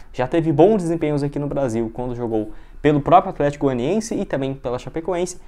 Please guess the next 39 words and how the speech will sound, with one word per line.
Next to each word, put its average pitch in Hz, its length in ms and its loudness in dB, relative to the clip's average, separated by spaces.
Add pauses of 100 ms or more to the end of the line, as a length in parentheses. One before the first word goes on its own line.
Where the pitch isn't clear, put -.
e 175 80 -2
que 208 120 0
nos 185 260 0
últimos 202 380 2
anos, 151 200 0
realmente, 135 360 -2
pelo 135 120 -2
futebol 123 320 -6
português, 165 460 0
deu 151 180 2
um 190 100 -2
novo 190 280 2
salto 127 400 2 (260)
na 110 120 -4
sua 139 160 -8
carreira, 170 400 -2 (160)
e 160 40 -6
na 151 80 0
minha 160 120 2
opinião, 156 340 0
vale 165 340 6
sim 147 200 -2
esse 139 160 -4
investimento. 139 580 -4
Agora, 120 240 -2
se 143 140 0
ele 147 80 2
vai 156 140 4
chegar 110 380 4
e 110 40 -2
já 120 100 0
vai 120 120 2
dar 120 100 0
conta 123 260 -6
do 135 80 -6
recado, 175 420 4 (300)
é 175 160 8
outra 143 220 2
questão. 156 420 0